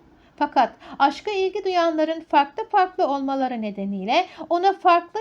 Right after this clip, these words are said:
yan anlamlar, yan anlamlar, yan anlamlar verilmektedir. Bütün bunlar birer sıfattır. Kim o sıfata bürünürse o sıfatın etkisi altına girer.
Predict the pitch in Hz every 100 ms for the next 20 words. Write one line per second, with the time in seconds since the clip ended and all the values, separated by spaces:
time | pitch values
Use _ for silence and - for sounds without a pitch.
0 | 440 359 349 339 320 330 320 370 - _
1 | _ _ _ _ _ _ 269 277 277 269
2 | 254 247 247 240 247 262 339 _ _ _
3 | _ _ - 247 359 427 240 254 233 226
4 | 233 330 359 262 202 180 180 180 165 170
5 | - _ _ _ _ _ _ - - 339
6 | 320 370 508 494 359 277 254 240 349 359
7 | 370 - - 214 185 _ 175 170 _ _
8 | _ - 403 392 359 330 311 302 262 226
9 | 226 202 185 - 294 339 - 320 330 339
10 | 392 392 403 381 370 339 415 330 269 269
11 | 214 190 170 160